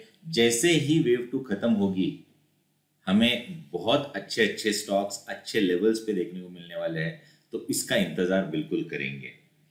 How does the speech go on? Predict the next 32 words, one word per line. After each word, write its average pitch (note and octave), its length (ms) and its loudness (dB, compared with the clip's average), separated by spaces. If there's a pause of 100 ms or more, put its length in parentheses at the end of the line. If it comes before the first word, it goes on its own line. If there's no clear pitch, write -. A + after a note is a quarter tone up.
(380)
अभी C3 220 6
हम C#3 180 4
आते G2+ 260 0
हैं G#2 380 0
पीसीआर E2+ 480 0
में। - 300 -18 (160)
Sell F3+ 320 2
on G#3 100 4
रैली C3 240 2
की C3 120 0
रणनीति A2 400 0
के G2+ 100 -4
बारे F2+ 220 -4
में E2+ 160 -10
बात D#2+ 260 -10
कर - 60 -18
रहा C#2 120 -18
था, - 180 -20
right? - 340 -4 (580)
तो F3+ 320 4 (720)
कब A3 180 6
बेचना C3+ 360 6
है, - 180 -10 (720)
तो D3 80 8
ये C3+ 400 4
पीसीआर C#3 400 4
बताएगा। C#2+ 720 -6
हम D#3+ 260 2
डाउन G2 240 6
ट्रेंड F2 340 0
में D#2+ 80 -4
हैं। - 200 -18